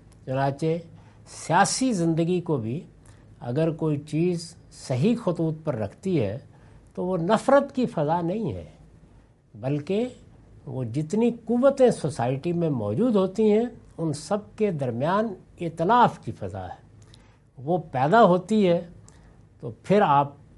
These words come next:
تنقید کرتے ہیں تو اس کو بھی صحیح جگہ سے سنا اور دیکھا جاتا ہے اور وہ برابر ہوتی ہے۔ تو ان لوگوں نے جب غلط جگہ سے معاملے کو دیکھا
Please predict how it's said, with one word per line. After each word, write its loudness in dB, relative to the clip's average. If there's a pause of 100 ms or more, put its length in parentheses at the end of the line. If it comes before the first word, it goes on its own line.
(200)
تنقید -4
کرتے -4
ہیں 4
تو -6
اس -6
کو 0
بھی 0
صحیح 0
جگہ -2
سے -8
سنا -4
اور -4
دیکھا -10
جاتا -10
ہے -4
اور -4
وہ -4 (100)
برابر 6
ہوتی -6
ہے۔ -16 (1000)
تو -18
ان 6
لوگوں 8
نے 2 (600)
جب -2 (100)
غلط 4
جگہ 6
سے -2
معاملے 0
کو -4
دیکھا -2